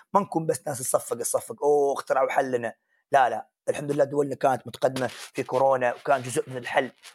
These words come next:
وكانت دولنا في، في ريادة في موضوع كورونا، ومع أن كان أزمة، آه، مش بسيطة، و-، ودولنا الحمد لله بقي-، بقيادتنا الرشيدة وحكومتنا الله يحفظهم وشيوخنا جزاهم الله خير،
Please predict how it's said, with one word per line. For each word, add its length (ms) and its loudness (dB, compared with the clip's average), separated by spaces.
وكانت 320 0
دولنا 420 -2
في، 280 -14
في 240 -2
ريادة 460 2
في 140 -10
موضوع 280 -4
كورونا، 380 -4
ومع 180 -8
أن 60 -4
كان 200 -4
أزمة، 340 -6
آه، 140 2
مش 240 -6
بسيطة، 460 -4
و-، 220 -4
ودولنا 360 2
الحمد 260 -6
لله 220 2
بقي-، 400 -2
بقيادتنا 460 -2
الرشيدة 480 -4
وحكومتنا 840 -2
الله 140 0
يحفظهم 440 -6
وشيوخنا 440 -8
جزاهم 240 0
الله 160 -4
خير، 220 0